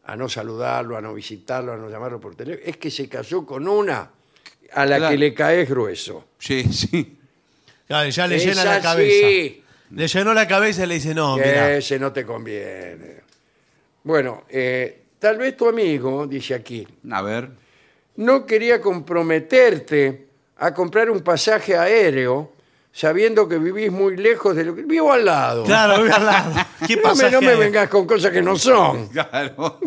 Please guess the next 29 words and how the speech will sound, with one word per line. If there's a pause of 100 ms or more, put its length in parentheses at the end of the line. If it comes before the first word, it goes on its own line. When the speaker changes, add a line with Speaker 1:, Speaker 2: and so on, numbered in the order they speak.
(240)
Speaker 2:
<laughs>
¿A
dónde
se
casó
el
tipo? (680)
Speaker 3:
Algunos
se
casan
lejos
para
eso
también.
Speaker 2:
Sí.
Speaker 1:
Claro.
Speaker 3:
Lo
que
dice,
"No,
nos
casamos
en
Mendoza". (520)
Speaker 1:
Sí,
Speaker 3:
Y
bueno. (500)
Speaker 1:
eh,
bien.